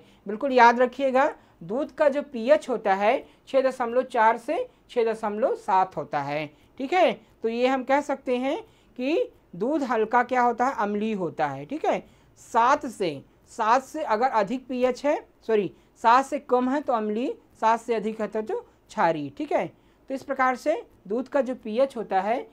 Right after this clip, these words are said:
वो सिक्स पॉइंट फ़ोर से सिक्स पॉइंट सेवन जो है वो होता है। दूध का, अ, दूध का उबाल बिंदु,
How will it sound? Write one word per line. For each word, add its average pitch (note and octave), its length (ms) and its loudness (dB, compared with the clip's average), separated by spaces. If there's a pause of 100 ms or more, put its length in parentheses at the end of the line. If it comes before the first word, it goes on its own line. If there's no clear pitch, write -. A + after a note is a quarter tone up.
(220)
वो A3+ 40 -8
सिक्स A#3+ 280 -12
पॉइंट A#3 300 -4
फ़ोर G#3 220 -4
से C#4+ 160 -8
सिक्स F#3+ 260 -8
पॉइंट A#3 360 -4 (320)
सेवन G3 280 -2
जो F#3 100 -2
है F3 100 -2
वो C#4+ 140 -2
होता E3 320 -4
है। D3+ 280 -4 (300)
दूध C4+ 320 -2
का, C#4 340 2 (320)
अ, G3+ 240 4
दूध C4 380 -4
का C#4+ 140 2
उबाल G#3+ 440 8
बिंदु, C4 460 -2